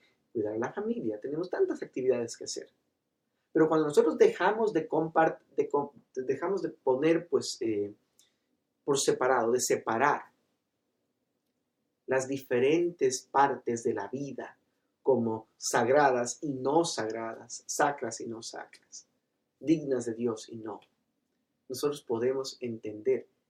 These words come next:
que todo es una oportunidad para alabar a Dios. Ir a ver a los niños de la escuela es una oportunidad para alabar a Dios, es una oportunidad para evangelizar,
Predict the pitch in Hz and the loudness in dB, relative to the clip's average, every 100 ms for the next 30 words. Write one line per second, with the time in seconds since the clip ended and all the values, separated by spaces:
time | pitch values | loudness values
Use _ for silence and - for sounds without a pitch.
0 | _ - - 170 190 139 - 131 113 - | _ -12 0 6 6 6 2 -4 -4 -6
1 | - - 107 107 107 98 _ _ - 101 | -14 -14 -14 -12 -12 -14 _ _ -10 -8
2 | 101 107 101 - - - - _ _ _ | -8 -10 -12 -12 -14 -14 -18 _ _ _
3 | _ _ _ _ _ _ _ - 123 120 | _ _ _ _ _ _ _ -6 -2 0
4 | 123 127 127 139 151 151 156 151 - 196 | 2 2 0 0 0 2 2 4 6 6
5 | 123 120 120 - 117 - 110 113 120 160 | 6 -2 -6 -4 -6 -4 -6 -2 2 2
6 | - 117 110 110 113 113 110 113 - - | 2 -4 -4 -4 -6 -6 -6 -8 -8 -12
7 | 120 117 143 151 170 190 190 196 226 214 | -10 -8 -6 0 2 6 6 4 4 2
8 | 196 269 277 | 6 6 4